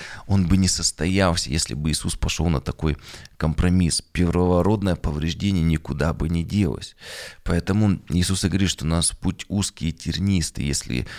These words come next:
э, вам предлагает кто-то, или вы слышите такие учения, что, знаете, вот всё будет хорошо, надо вот только, м, выполнить всего лишь одно там какое-то вот условие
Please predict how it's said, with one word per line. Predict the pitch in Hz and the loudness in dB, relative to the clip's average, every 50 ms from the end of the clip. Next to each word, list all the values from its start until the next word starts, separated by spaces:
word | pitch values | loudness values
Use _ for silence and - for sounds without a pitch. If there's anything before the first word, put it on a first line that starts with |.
| - - - - | -18 -18 -8 -4
э, | - 71 69 69 73 | -2 0 0 0 2
вам | 80 90 85 78 | 2 2 2 2
предлагает | - - 82 - 80 80 80 87 92 95 90 82 - | 2 0 0 2 2 2 2 2 2 4 4 2 0
кто-то, | - - - 71 - - 67 | -2 -4 -4 -4 -4 -4 -4
или | 65 65 | -4 -4
вы | 62 62 | -6 -6
слышите | - - - 85 - - - - | -6 -6 -4 -4 -4 -4 -6 -10
такие | - 78 - - - 76 | -10 -10 -8 -6 -4 -4
учения, | 73 73 - - 82 85 85 78 71 69 67 67 | -2 -2 -2 -2 0 0 0 0 0 -2 -2 -2
что, | - - - - | -4 -4 -6 -8
знаете, | - 76 78 76 73 76 80 76 - - - - - - - - - | -4 -2 0 0 0 -2 -4 -8 -8 -10 -12 -16 -20 -20 -20 -14 -8
вот | - 71 73 | -8 -6 -6
всё | - - 71 | -4 -4 -4
будет | 67 80 87 - | -2 -2 -2 -4
хорошо, | - - 73 71 82 85 - - - 82 90 87 82 | -4 -2 -2 0 0 0 -2 0 0 2 2 2 2
надо | 80 85 - - 69 | 2 0 -2 -2 -4
вот | 73 71 - - | -4 -6 -6 -6
только, | - 80 82 80 - 76 73 - - - - - - - _ _ _ _ _ _ - _ _ _ _ _ - - | -6 -6 -6 -4 -6 -8 -8 -10 -14 -20 -20 -20 -20 -20 _ _ _ _ _ _ -20 _ _ _ _ _ -20 -16
м, | - - 50 57 64 65 - - - - - - - - | -14 -12 -12 -12 -12 -12 -14 -16 -18 -20 -20 -20 -18 -6
выполнить | - 85 92 - 87 87 90 87 78 | -2 -2 0 2 2 4 4 4 2
всего | - 82 87 92 | 2 0 2 2
лишь | 87 85 - | 2 2 2
одно | 85 76 82 87 85 | 2 2 2 0 0
там | - 80 80 | 0 -2 -2
какое-то | - - - 78 71 - - - | -4 -4 -4 -4 -2 -2 -2 -4
вот | 67 - - | -4 -4 -4
условие | 82 - - - 78 87 87 82 78 - 80 | -4 -6 -2 0 2 4 4 4 2 0 -2